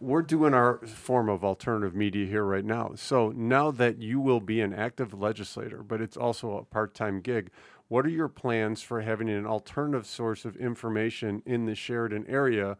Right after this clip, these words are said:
and maybe even statewide, considering that our local press just,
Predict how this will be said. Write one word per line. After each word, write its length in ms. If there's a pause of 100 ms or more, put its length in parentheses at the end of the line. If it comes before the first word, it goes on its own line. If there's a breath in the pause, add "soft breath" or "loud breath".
(420 soft breath)
and 120
maybe 220
even 220
statewide, 720
considering 800
that 280
our 160
local 340
press 500
just, 460